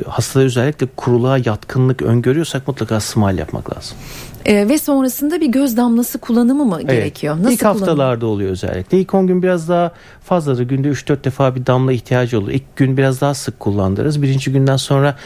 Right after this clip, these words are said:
Speaker 1: ilk on gün iki üç damlası vardır hastanın. Doktorun tercihleri değişebilir burada. Ama on gün bittikten sonra, e, hastalarımızın çoğunu sadece bir gözyaşı damlası kullanırlar.
Speaker 2: Peki dinleyici sorularına devam edelim. Merhaba, yayındasınız, sizi dinliyoruz.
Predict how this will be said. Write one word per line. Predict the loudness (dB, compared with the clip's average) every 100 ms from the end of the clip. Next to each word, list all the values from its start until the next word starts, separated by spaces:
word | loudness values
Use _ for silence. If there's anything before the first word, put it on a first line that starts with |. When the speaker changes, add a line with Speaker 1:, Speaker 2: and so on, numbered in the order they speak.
| -10 0
Speaker 1:
ilk | 0 2
on | 2 2
gün | 2 -2 -4 -8 -8
iki | -2 -2
üç | -2 0
damlası | 2 2 0 0
vardır | 0 0 -2
hastanın. | -2 -2 0 2
Doktorun | 2 2 0 0
tercihleri | 0 0 0 -2 -2 0
değişebilir | 0 0 0 0 0 0
burada. | 0 0 -2 -6 -18 -18 -4 2
Ama | 2 2 -4 -16 -20 -20 -2
on | 0 2
gün | 0 -2
bittikten | -6 -6 -2 -2
sonra, | 0 0 -2 -2
e, | 0 0 -2 -6 -2 0
hastalarımızın | 0 2 2 2 0
çoğunu | 0 0 0
sadece | 0 0 0 0
bir |
gözyaşı | 0 0 -2 -2
damlası | -4 -4 -6
kullanırlar. | -6 -4 -4 -6 -12 -14 -20 -20 -10 -6
Speaker 2:
Peki | -6 0
dinleyici | 2 2 0 -2
sorularına | 0 0 0 -4 -2
devam | -2 0 2 2
edelim. | 2 2 2 2 4 4
Merhaba, | 2 2 4 4
yayındasınız, | 4 2 2 0 0 0 0
sizi | 0 0
dinliyoruz. | 0 0 -2 -4 -6